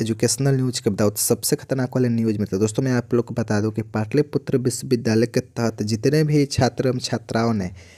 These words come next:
एडमिशन लिया था सेशन बाईस और पच्चीस के तहत,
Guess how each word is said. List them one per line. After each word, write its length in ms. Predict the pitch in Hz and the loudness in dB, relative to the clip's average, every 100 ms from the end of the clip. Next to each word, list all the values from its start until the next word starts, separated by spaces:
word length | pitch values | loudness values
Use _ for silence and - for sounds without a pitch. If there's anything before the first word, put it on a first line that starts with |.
| _ | _
एडमिशन 520 | 131 135 135 127 180 175 | -2 0 0 0 4 6
लिया 280 | 156 147 | 6 4
था 220 | 156 165 151 | 2 2 2
सेशन 560 | - 127 120 151 160 170 _ _ _ _ 120 | 2 2 2 2 2 -2 _ _ _ _ -12
बाईस 760 | 117 117 120 151 156 - - _ _ - | -4 0 4 4 4 0 -2 _ _ -6
और 220 | 123 - - | -4 -4 -4
पच्चीस 440 | 139 - 156 147 - | -6 0 2 2 0
के 120 | 123 | -2
तहत, 360 | - 127 143 | 0 0 0